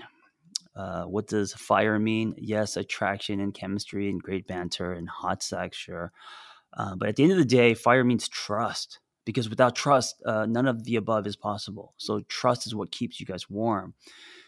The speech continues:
Uh, it's what creates glue and produces connection. And like fire, trust needs to be fanned, uh, and fueled.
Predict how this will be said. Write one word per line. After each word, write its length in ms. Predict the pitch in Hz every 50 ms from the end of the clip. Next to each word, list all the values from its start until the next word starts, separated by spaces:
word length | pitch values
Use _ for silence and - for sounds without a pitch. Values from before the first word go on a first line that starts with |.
| _ _ _ -
Uh, 120 | - 107 - -
it's 160 | 107 - 120
what 100 | 110 101
creates 320 | - - 123 101 - -
glue 720 | - - 101 98 104 117 120 120 120 120 113 107 98 92 87
and 180 | 85 95 107
produces 380 | - - 104 107 104 - - -
connection. 600 | - - 107 110 131 123 - - - 90 80 - _ _ _ _ _ _ _
And 80 | 110 113
like 180 | 110 107 -
fire, 580 | - - 127 131 135 139 131 107 101 98 95 - _ _ _ _
trust 360 | - - - 127 117 110 -
needs 220 | 123 113 107 - -
to 80 | - 107
be 320 | 110 107 98 98 95 - _ _ _ _
fanned, 600 | _ - - 117 110 107 104 107 120 139 143 139 - _ _ _ _ _ _ _ - _ _ _ _ _ _ _ -
uh, 260 | 110 104 101 101 - -
and 180 | 107 110 107
fueled. 500 | - - 117 107 104 110 123 143 139 135